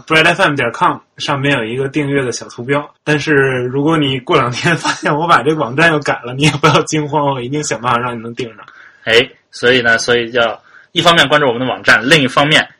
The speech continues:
Speaker 2: 也要经常留意我们的这个微信公众号的，呃，发出的最新通知，搞不好哪天这个域名就被别人搞走了。
Speaker 1: 操，应该不会吧？
Speaker 2: <laughs> 这么顶级。
Speaker 1: 续一年才九块钱，<laughs> 第一年便宜。
Speaker 2: 嗯，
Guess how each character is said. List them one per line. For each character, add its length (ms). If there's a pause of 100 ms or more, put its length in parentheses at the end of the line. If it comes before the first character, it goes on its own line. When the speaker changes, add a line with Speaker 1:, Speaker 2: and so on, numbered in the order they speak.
(100)
Speaker 2:
也 80
要 80
经 180
常 220
留 160
意 100
我 140
们 120
的 120
这 120
个 120
微 180
信 260 (140)
公 180
众 160
号 280
的， 240 (300)
呃， 200
发 180
出 140
的 100
最 160
新 220
通 180
知， 200
搞 160
不 80
好 120
哪 120
天 180
这 100
个 60
域 140
名 180
就 100
被 120
别 120
人 140
搞 160
走 120
了。 180 (640)
Speaker 1:
操， 260
应 160
该 80 (140)
不 220
会 260
吧？ 340 (340)
Speaker 2:
<laughs> 420
这 120
么 80
顶 240
级。 320
Speaker 1:
续 260
一 80
年 240
才 140
九 180
块 160
钱， 100 (300)
<laughs> 320
第 80
一 160
年 240
便 260
宜。 120 (340)
Speaker 2:
嗯， 160